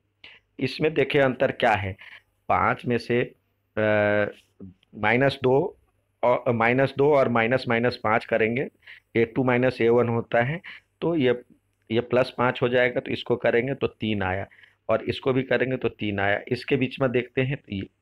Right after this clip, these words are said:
तो ये भी है। इसके बीच में देखते हैं तीन और चार सात, और सात में चार जोड़ने पे बारह हो रहा है, ग्यारह हो रहा है, तो यानी इसके बीच में तो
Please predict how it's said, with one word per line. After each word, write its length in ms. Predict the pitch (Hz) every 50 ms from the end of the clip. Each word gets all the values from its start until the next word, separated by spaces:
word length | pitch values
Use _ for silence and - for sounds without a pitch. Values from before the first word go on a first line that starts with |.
| _
तो 80 | - 98
ये 180 | 101 104 107 110
भी 180 | 117 131 135
है। 160 | 135 147 160 - - _ _ _ - - - - - _ _ -
इसके 260 | 131 127 - - 147
बीच 240 | 160 - 143 - -
में 100 | 139 135
देखते 260 | 135 127 - - 147
हैं 100 | 135 135
तीन 380 | - - 127 135 143 151 165
और 340 | - - 131 117 123 127 - - _ _ _ 110 104 _ _ _ _ _ _ - - _ _ _ -
चार 220 | 123 110 110 107
सात, 480 | 98 - - 110 104 101 90 80 - - _ _ _ _ _ _ _ _ _ _ _ _ _ _ _ _ _ _ _ _ _ _ -
और 360 | 120 139 156 151 - - _ _ _ _
सात 440 | - - - 131 120 131 160 - -
में 120 | 143 139 139 -
चार 320 | - 135 123 139 151 156 139
जोड़ने 300 | 139 135 131 117 127 127
पे 160 | 127 - 139
बारह 340 | 110 104 110 104 101 101 98
हो 220 | 95 95 95 98
रहा 120 | 98 98
है, 120 | 98 - - _ _ _ _ _ _ _ _ _
ग्यारह 420 | - 123 110 110 127 127 131 131 131
हो 200 | 120 110 104 101
रहा 120 | 101 104 107
है, 60 | -
तो 100 | - 127
यानी 300 | 120 120 120 127 143 - - -
इसके 320 | 117 117 - - - 135
बीच 240 | 131 135 127 - -
में 80 | 139 131
तो 80 | - 139